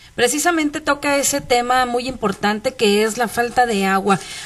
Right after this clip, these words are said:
Hay productores agrícolas que han estado ya en trámite con sus permisos de siembra para un cultivo,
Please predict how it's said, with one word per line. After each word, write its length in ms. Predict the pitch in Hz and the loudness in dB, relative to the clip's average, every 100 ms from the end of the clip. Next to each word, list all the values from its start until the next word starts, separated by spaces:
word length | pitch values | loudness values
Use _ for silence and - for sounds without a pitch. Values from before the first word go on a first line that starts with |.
| - | 2
Hay 200 | 214 254 | 4 4
productores 920 | - 302 247 - - 233 240 277 - | 2 -2 -4 -4 0 0 0 -2 -4
agrícolas 580 | 247 196 208 - 254 240 | -4 -4 -4 -2 0 0
que 100 | - | 0
han 120 | 214 | -4
estado 500 | 240 - 226 220 247 | -4 -2 -2 0 0
ya 460 | 247 214 214 226 247 240 | 0 -2 -2 0 -2 -4
en 160 | 214 202 | -8 -6
trámite 480 | 220 220 233 240 | -6 -6 -6 -6
con 180 | 233 208 | -4 -4
sus 220 | - 196 | -2 -6
permisos 560 | - 202 196 226 247 233 | -4 -2 -2 -2 -4 -2
de 100 | 208 | -2
siembra 600 | 180 233 233 233 233 254 - - - | -2 -2 -2 0 2 2 -2 -18 -2
para 220 | 202 202 | 2 2
un 180 | 220 247 | 2 -4
cultivo, 640 | 277 254 - 269 240 269 | -6 -6 -6 -2 2 0